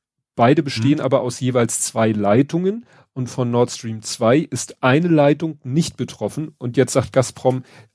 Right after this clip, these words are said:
Speaker 1: „Ey Leute, ist doch kein Problem. Über Nord Stream zwei, Leitung B, können wir sofort Gas liefern, wenn ihr wollt.“
Speaker 2: Mhm.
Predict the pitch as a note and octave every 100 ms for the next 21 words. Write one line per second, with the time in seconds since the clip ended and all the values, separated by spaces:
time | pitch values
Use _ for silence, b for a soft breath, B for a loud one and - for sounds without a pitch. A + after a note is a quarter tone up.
0 | - D#3 F3+ G#3 - - - - F3 F3
1 | F#3+ G3+ E3 G2 - - A#2+ A#2 C3 C#3+
2 | - B2+ A#2 - A2+ A#2 F#3+ C4 - A2
3 | A2+ A#2+ A2+ A2+ A2+ F3 B3+ _ _ _
4 | - - A#2+ A2 G#2 A2 - C#3+ D#3+ G3+
5 | F3+ - A2 G#2 F#2+ F#2 - C#3+ - D#3+